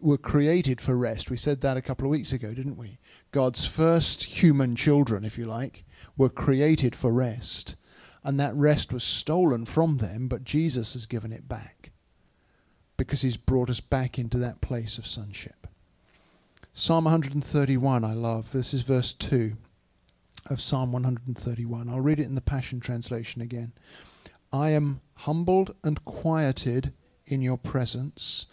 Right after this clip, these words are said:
like a contented child who rests on its mother's lap. I'm your resting child, and my soul is content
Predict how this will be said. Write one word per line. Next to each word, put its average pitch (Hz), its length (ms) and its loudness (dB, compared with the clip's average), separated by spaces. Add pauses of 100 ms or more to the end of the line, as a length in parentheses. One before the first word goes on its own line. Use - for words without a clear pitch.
(240)
like 135 320 -2
a 135 60 -2
contented 160 760 -2
child 123 520 0
who 123 140 0
rests 127 600 0
on 127 120 -4
its 127 180 -8
mother's 117 340 -6
lap. 110 380 -8 (760)
I'm 175 460 2
your 139 280 6
resting 151 640 2
child, 113 680 -6 (460)
and 131 200 0
my 131 260 4
soul 120 580 2
is 113 140 -2
content 123 720 -6